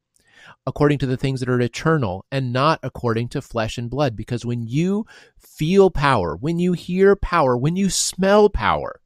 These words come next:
as a biological human being, you're gonna understand it according to your biology, your flesh and your blood. And Jesus is rejecting this biological interpretation in order to offer a heavenly, eternal interpretation.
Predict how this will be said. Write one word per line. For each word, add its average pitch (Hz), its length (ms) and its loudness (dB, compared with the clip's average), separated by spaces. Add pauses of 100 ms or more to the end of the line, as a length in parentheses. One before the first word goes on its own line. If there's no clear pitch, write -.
(920)
as 127 200 0
a 117 80 2
biological 131 1000 2
human 120 340 -2
being, 101 220 -4
you're 92 120 -8
gonna 92 260 -8
understand 98 460 -8
it - 100 -10
according 98 400 -6
to - 140 -8
your 92 140 -4
biology, 98 580 -4
your 76 160 -10
flesh 85 320 -6
and 87 80 -6
your 85 80 -6
blood. 87 380 -8 (840)
And 107 260 -2
Jesus 117 680 0 (240)
is 110 180 -2
rejecting 104 800 -4 (220)
this 107 160 -4
biological 95 760 -2
interpretation 92 880 -4 (640)
in 113 140 0
order 110 420 4
to - 360 -6
offer 101 520 0 (500)
a 98 120 -2
heavenly, 107 600 -2
eternal 104 500 -4
interpretation. 85 800 -10